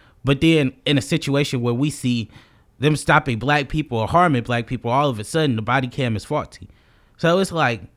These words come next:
if the body cam is so prone to falling off or turning off in a, in a detrimental situation, what's even the point of having them? Why haven't they updated it to make it not a point? Because it's an excuse.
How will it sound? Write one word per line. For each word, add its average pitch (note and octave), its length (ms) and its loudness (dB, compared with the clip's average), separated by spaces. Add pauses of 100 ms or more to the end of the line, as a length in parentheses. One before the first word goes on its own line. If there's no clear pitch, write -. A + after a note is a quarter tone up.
(180)
if D3+ 180 -6
the D3+ 80 0
body E3+ 260 2
cam D3+ 320 -2
is G#2+ 140 -6
so C#3+ 560 -2 (300)
prone D3 380 0
to A2+ 140 -6
falling C#3 520 0
off C3 460 0
or G#2+ 80 -6
turning C#3 540 -2
off C3 260 0
in A#2 100 -2
a, G#2+ 140 -2 (300)
in B2+ 100 0
a C3+ 60 4
detrimental C3+ 580 -2
situation, C#3+ 540 -2
what's F#3 200 0
even D#3+ 200 -2
the C#3 80 0
point E3 240 -2
of A2 80 -4
having C3+ 380 -2
them? F#2+ 120 -10 (400)
Why D#3 200 6
haven't D#3+ 200 4
they D3 180 0
updated B2+ 540 0
it A2+ 140 -6
to - 100 -6
make C3+ 240 -2
it C3 60 -2
not C#3 160 2
a A2+ 40 -2
point? E3+ 300 -2
Because C#3 340 -4
it's B2 160 -4
an A#2 140 -2
excuse. - 540 -6